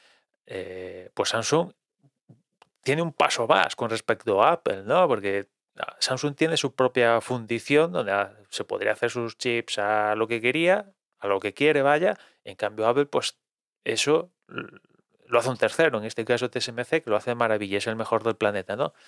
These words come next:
Pero depende de T S M C. Si T S M C mañana se va al carajo, o China invade Taiwán, o yo qué sé, pues igual Apple tiene un problema ahí, ¿no?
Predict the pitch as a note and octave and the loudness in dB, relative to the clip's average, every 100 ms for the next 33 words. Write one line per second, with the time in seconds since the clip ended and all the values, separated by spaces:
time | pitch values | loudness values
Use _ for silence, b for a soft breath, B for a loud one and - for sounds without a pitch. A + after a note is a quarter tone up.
0 | B B B _ G#2 G#2 G#2 _ - A2 | B B B _ 4 4 2 _ -2 2
1 | A2 B2 C3+ C3+ B2+ A#2 G2+ G2 E3 C3+ | 2 2 4 2 2 -2 -6 0 0 0
2 | G#2 - G#2+ B2 A#2+ - B2 G2+ B2 A#2+ | -4 -8 -6 -6 -6 -2 -2 0 -2 -2
3 | - A2 A#2 G#2+ C3 - - - F#2 - | 0 -2 0 0 0 0 -4 -2 -2 -4
4 | B2+ A#2+ A#2 A#2 A#2 A2+ A2 D3 C#3 F#2 | -6 -6 0 2 2 0 4 4 4 0
5 | F#2+ - - - - F3 F#3+ b b b | -2 -2 -4 -4 0 2 2 b b b
6 | - F#2+ - - - - F#2+ G#2 A2+ - | -2 -2 -2 -4 -8 -6 2 2 2 0
7 | A#2+ C#3 A2 - G2 C3 A#2+ C#3+ B2+ F#3 | 0 0 0 0 2 4 4 2 4 2